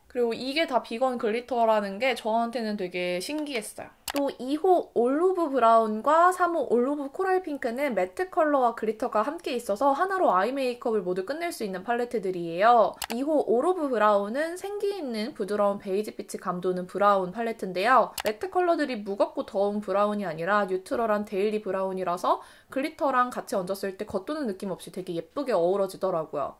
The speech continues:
조합하는 거에 따라서 쉬머한 데일리 음영 룩부터 글리터 포인트를 살짝 줄 수 있는 룩, 다양한 글리터 입자가 영롱하게 빛나는 룩, 다양하게 조합하실 수 있어요.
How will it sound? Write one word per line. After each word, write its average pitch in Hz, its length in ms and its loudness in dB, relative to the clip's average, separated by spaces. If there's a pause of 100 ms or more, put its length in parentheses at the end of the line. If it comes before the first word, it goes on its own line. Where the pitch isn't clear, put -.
(100)
조합하는 311 560 2
거에 269 260 0
따라서 247 600 2
쉬머한 339 520 0
데일리 214 480 0
음영 220 300 0
룩부터 269 640 0
글리터 247 360 -2
포인트를 294 540 -4
살짝 - 320 -6
줄 214 180 -2
수 214 180 -8
있는 208 300 -2
룩, 185 280 -2 (120)
다양한 247 380 0
글리터 240 300 -4
입자가 208 320 0
영롱하게 240 500 -2
빛나는 202 400 -2
룩, 180 180 -6
다양하게 214 480 -2
조합하실 220 500 -4
수 - 180 -12
있어요. - 440 -8